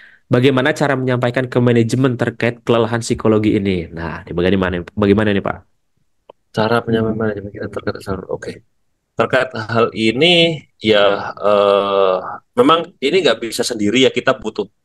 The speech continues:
Speaker 2: teman-teman, artinya, eh, bukti bahwa kita, jadi bukti ini kan nggak cuma sat-, jadi memang harus orang rekan-rekan yang melihat juga, melihat pekerjaan kita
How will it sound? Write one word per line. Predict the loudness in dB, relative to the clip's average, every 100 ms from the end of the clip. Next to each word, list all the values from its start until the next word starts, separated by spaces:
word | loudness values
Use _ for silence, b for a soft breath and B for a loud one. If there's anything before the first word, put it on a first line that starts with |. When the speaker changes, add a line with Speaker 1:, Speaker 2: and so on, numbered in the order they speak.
| _
Speaker 2:
teman-teman, | -6 -4 -4 -2 -4 -4
artinya, | -6 -6 -2 -2 -2
eh, | -6 -4 -2 0 0 -4
bukti | -6 -10 -6
bahwa | 0 0
kita, | -2 -4 0 2 0 b b b b b _ _ _ _
jadi | -6 -2 0 0
bukti | -2 0 0
ini | 2
kan | 2
nggak | 2 0 0
cuma | -4
sat-, | -2 -2 -4 -6
jadi | -2 0 0
memang | 0 2 0
harus | -2 -2
orang | 2 2
rekan-rekan | 2 0 0
yang | 0
melihat | 2 2 0
juga, | 2 2 2 -4 _ 0
melihat | 2 2 -2
pekerjaan | -4 0 0
kita | 0